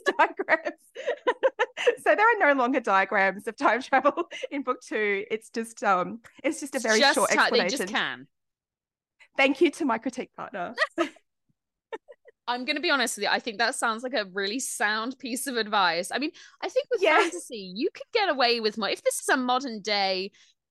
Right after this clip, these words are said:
Speaker 2: you know, setting and you're putting time travel in, y-, you know, it's scientific based. In fantasy, you got monsters. I think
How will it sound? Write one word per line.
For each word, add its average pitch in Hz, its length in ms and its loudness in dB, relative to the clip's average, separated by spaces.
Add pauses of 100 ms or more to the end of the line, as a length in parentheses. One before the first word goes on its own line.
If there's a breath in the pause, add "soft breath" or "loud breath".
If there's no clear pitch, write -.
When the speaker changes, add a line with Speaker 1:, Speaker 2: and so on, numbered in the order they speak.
Speaker 2:
you 247 100 -4
know, 175 220 -2
setting 180 800 -4 (240)
and 220 120 -6
you're 208 100 -2
putting 202 200 -6
time 185 240 -6
travel 170 300 -6
in, 160 180 -6
y-, 170 60 -16 (680 loud breath)
you 302 120 -6
know, 196 160 -2
it's 185 200 -10
scientific 285 680 -4
based. 156 480 -6 (280)
In - 60 -20 (100)
fantasy, 202 880 -4
you 311 80 -10
got 320 160 -2
monsters. 202 600 -4
I 262 60 0
think 349 100 -8